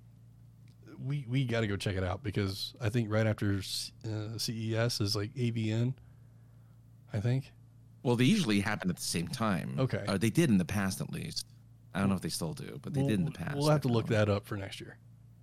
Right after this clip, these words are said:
Speaker 1: Get in, try and get into both. Um, 'cause that'd be fun.
Speaker 2: Okay.
Speaker 1: But, uh, so I, there, there's a lot of cool gadgets and a lot of cool stuff that was shown at C E S. We're not gonna go over that. Do your own research. But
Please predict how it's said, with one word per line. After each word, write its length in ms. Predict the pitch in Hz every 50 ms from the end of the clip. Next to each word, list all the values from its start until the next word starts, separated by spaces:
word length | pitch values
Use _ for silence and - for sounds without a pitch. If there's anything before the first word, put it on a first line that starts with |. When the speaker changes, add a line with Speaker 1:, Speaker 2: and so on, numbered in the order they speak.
| - - - 123 107
Speaker 1:
Get 180 | 101 107 104 104
in, 180 | 98 101 113 - 117
try 160 | 107 - 110 104
and 180 | 101 98 104
get 140 | - 110 101
into 160 | 98 98 95
both. 320 | 101 107 107 - - - - - - - - - - - - - - - - - -
Um, 380 | 139 127 120 110 104 95 92 - - - - - - - - - - - - - - - - - - - - - - - - - - - - -
'cause 80 | - -
that'd 140 | 110 - -
be 60 | -
fun. 140 | - - -
Speaker 2:
Okay. 100 | - - - - - -
Speaker 1:
But, 240 | 170 160 147 - 160 143 -
uh, 260 | 175 151 117 101 95 95 - - - - - - - - - - -
so 160 | - - 220
I, 300 | 208 190 196 196 196 196
there, 200 | 190 190 208 208
there's 200 | 202 196 190 170
a 40 | 170
lot 200 | 165 190 196 208
of 60 | 185
cool 120 | - 185 175
gadgets 560 | 165 175 165 151 127 107 - - - - - - - - - - - - - - - - - -
and 100 | 131 120
a 60 | 120
lot 180 | 131 143 151 151
of 60 | 143
cool 160 | - 151 139
stuff 220 | - - 156 143
that 100 | - 143
was 80 | 156 143
shown 240 | - 170 160 147 127
at 80 | 104
C 320 | - - 123 110 110 113 110
E 60 | 110
S. 280 | 120 139 147 - - - - - - - - - - - -
We're 100 | 208 208
not 120 | 208 196
gonna 160 | 175 185 190 185
go 180 | 196 196 202
over 140 | 196 156 117
that. 180 | 104 98 104 - 113 - -
Do 100 | 139 160
your 180 | 180 180 165 165
own 100 | 170 165
research. 460 | 143 107 98 - 101 - - - - - - - - - - - - - -
But 460 | 170 175 139 127 208 202 160 117 -